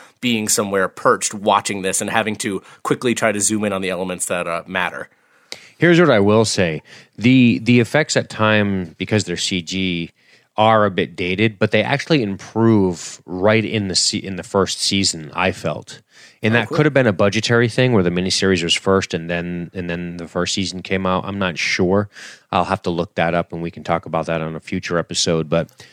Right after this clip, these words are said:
Speaker 1: I still think
Speaker 2: yeah.
Speaker 1: they look pretty good. <laughs>
Speaker 2: Yeah, they do. And there is a, you know, there is a,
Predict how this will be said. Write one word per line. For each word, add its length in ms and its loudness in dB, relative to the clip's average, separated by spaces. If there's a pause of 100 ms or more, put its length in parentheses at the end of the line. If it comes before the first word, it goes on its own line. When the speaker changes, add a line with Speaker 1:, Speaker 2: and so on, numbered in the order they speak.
(120)
Speaker 1:
I 60 -8
still 120 2
think 120 6
Speaker 2:
yeah. 60 6
Speaker 1:
they 40 6
look 220 2
pretty 200 2
good. 380 -2 (140)
<laughs> 120 0
Speaker 2:
Yeah, 280 4
they 180 2
do. 340 4 (240)
And 160 2
there 160 4
is 320 0
a, 340 4 (180)
you 180 0
know, 160 4
there 180 2
is 200 0
a, 300 4